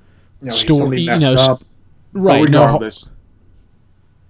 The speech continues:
Speaker 2: no horrible story that comes out after
Speaker 1: Right.
Speaker 2: sort of explaining,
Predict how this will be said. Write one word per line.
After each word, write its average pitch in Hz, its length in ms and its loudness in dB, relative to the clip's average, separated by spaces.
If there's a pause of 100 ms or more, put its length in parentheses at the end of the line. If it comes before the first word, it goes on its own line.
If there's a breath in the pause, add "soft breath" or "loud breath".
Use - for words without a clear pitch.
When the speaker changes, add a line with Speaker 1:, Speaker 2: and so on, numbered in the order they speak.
(680)
Speaker 2:
no 139 140 0
horrible 143 400 2
story 143 340 -2
that 113 180 -4
comes 131 360 -4
out 117 480 -4
after 107 560 -6
Speaker 1:
Right. - 100 -20
Speaker 2:
sort 110 220 -10
of 98 80 -10
explaining, 101 1120 -8